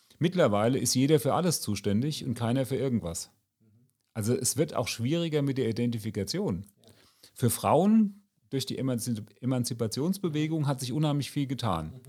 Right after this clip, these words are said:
Speaker 1: Was ich total klasse finde, wirklich auf Augenhöhe zu kommunizieren. Es wird nur für uns Männer immer schwieriger, unsere Rolle zu finden. Auf der einen Seite sollen wir der Softie sein, der sich, ähm,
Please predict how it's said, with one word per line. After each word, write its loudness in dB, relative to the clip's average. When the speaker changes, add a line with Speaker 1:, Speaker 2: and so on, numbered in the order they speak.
Speaker 1:
Was -4
ich -8
total 2
klasse -2
finde, -2
wirklich -2
auf -6
Augenhöhe 2
zu -4
kommunizieren. 0
Es -6
wird -2
nur 2
für -2
uns 0
Männer 2
immer 2
schwieriger, 0
unsere 2
Rolle 0
zu -12
finden. -8
Auf -6
der 0
einen 2
Seite 4
sollen 2
wir 4
der 2
Softie -4
sein, -2
der 4
sich, -4
ähm, 2